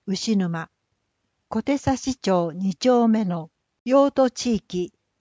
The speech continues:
形態規制に係る説明会など。七月二十一日火曜以降、市ホームページでも資料、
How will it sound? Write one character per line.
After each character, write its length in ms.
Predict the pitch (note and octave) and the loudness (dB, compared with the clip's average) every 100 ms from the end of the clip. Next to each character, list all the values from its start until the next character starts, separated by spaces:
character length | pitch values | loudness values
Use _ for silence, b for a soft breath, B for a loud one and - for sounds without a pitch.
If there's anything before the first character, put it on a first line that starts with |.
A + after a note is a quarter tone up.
| - | -6
形 220 | B3+ C#4 | -2 0
態 320 | B3+ C4 B3+ | 0 -2 -2
規 120 | A#3 - | -4 -8
制 340 | - A#3+ A#3+ | 0 2 4
に 120 | A3 | 2
係 400 | G#3+ G#3+ - G#3 | 0 -6 -8 -6
る 200 | E3 E3 | -6 -10
説 340 | - G3 F#3 B3 | -10 -8 -2 2
明 220 | B3 G#3 | 4 2
会 300 | - D#3+ D3+ | -2 -10 -8
な 160 | F3+ F3 | -8 -8
ど。 180 | D#3+ - _ _ _ _ _ _ _ _ _ _ _ _ _ _ _ _ _ | -10 -12 _ _ _ _ _ _ _ _ _ _ _ _ _ _ _ _ _
七 280 | - - C#4 | -20 -8 -4
月 300 | C4+ C4+ C4 | -2 -2 0
二 200 | B3 B3+ | 2 2
十 220 | A3 F#3 | 0 -2
一 260 | E3+ - G#3 | -4 -4 0
日 460 | G#3+ F#3+ - F3+ - _ _ | 0 0 -4 -6 -6 _ _
火 160 | G3+ | -4
曜 340 | A3 G#3+ D#3 C3 _ - | 2 2 2 -6 _ -10
以 120 | A#3 | -4
降、 420 | - F3+ D#3+ D3+ _ _ _ _ _ - | 0 0 0 -6 _ _ _ _ _ -12
市 320 | - A#3+ F3+ _ | -4 -4 -4 _
ホ 220 | B3 C4+ | 4 4
ー 20 | |
ム 180 | D4 C#4 | 2 -2
ペ 240 | - C4 | -2 -2
ー 40 | A3 | -2
ジ 120 | D#3+ | -4
で 120 | E3+ | -4
も 280 | E3+ F3+ - _ _ _ | -2 -4 -8 _ _ _
資 220 | - C4+ | -8 -2
料、 420 | A#3 F#3+ D#3+ D3+ | 0 2 0 -6